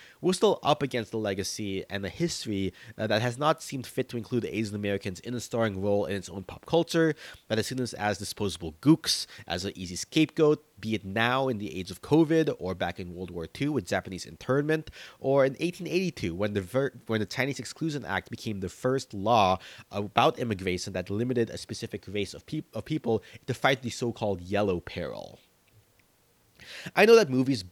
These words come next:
in and of themselves can't single-handedly change the tide against the history of racism working against Asian Americans, but it's a start.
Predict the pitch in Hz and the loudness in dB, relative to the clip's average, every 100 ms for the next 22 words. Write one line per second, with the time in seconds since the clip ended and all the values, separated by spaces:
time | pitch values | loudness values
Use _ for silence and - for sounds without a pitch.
0 | - 135 131 135 113 - 98 87 - 92 | -2 4 4 4 0 -2 -6 -6 -2 -2
1 | 90 - - 156 151 - 135 120 113 107 | -2 -8 -4 -2 -2 -4 -6 -6 -6 -8
2 | 104 101 101 - - 120 113 - - 92 | -8 -8 -10 -10 -6 -6 -6 -12 -8 -6
3 | 90 95 90 143 - 156 - 139 101 107 | -6 -8 -10 -12 -6 -6 -4 -4 -4 -4
4 | 98 95 98 90 92 92 - - - 120 | -6 -6 -10 -8 -8 -8 -14 -16 -2 0
5 | 120 117 104 101 - 85 82 78 64 55 | 0 -2 0 -2 -6 -8 -8 -12 -14 -18
6 | - - - - _ _ 147 175 131 - | -20 -16 -14 -14 _ _ -2 0 0 -4
7 | 82 71 - | -6 -10 -14